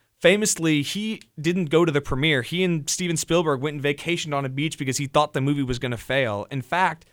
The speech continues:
the only guy who thought this movie was actually gonna succeed was Alec Guinness, because I th-, I saw this great quote from him during an interview in eight-, nineteen eighty-seven. He says, "Although the dialogue was appalling,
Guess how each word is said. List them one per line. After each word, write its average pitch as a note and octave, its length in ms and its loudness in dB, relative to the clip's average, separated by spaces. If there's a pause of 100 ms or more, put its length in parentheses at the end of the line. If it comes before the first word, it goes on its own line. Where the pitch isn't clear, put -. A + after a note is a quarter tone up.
(280)
the D3 100 -2
only F#3+ 240 -4
guy F3 360 -2
who D3+ 140 -12
thought D3 260 -8
this D#3+ 160 -10
movie D3+ 220 -4
was C3+ 140 -4
actually C#3+ 280 -6
gonna C3+ 100 -6
succeed F#3+ 480 -6
was B2+ 140 -4
Alec B2+ 360 0
Guinness, A#2+ 500 -6 (280)
because C3+ 680 0 (480)
I F3 140 6
th-, - 160 -10 (100)
I E3 80 2
saw F3 240 2
this C#3+ 140 -2
great D3 340 0
quote D3 220 -2
from C3+ 100 -8
him C#3+ 140 -2
during B2 160 0
an A#2+ 80 -6
interview A#2+ 380 -2
in A2+ 140 -4
eight-, - 160 -8
nineteen B2+ 340 -6
eighty-seven. B2 340 -4
He B2 80 -6
says, C#3 180 -6
"Although D3+ 320 4
the E3+ 120 0
dialogue D3+ 580 6
was C#3 120 -4
appalling, B2 680 0